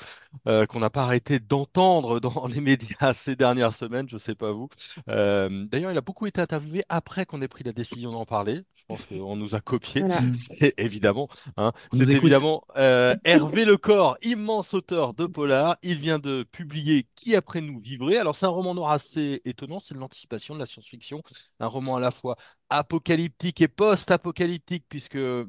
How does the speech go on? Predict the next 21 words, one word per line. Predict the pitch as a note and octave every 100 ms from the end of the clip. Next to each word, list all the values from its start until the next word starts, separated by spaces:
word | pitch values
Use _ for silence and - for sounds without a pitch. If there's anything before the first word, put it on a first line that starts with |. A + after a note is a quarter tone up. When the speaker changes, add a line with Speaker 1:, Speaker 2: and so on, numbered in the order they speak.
| A#2
Speaker 1:
y | A2+
a |
deux | G2+ D3
lignes | D3+ D3+ C3 G2+ F#2+
de | B2+
narration. | A#2 G#2+ G#2 - D3
On |
va | G#2+ G2
voir, | D3 C3+
euh, | G#2 E2+ -
un | C3+
petit | C3 - C#3
peu | A#2
tout | G#2 G#2
ça. | - D#3+ - - - F#2+
Je |
vous | B2+ D#3 C#3+
ai |
demandé | C#3 B2 B2 A2+ -
à | G2 G2
tous | - G3 F3+ -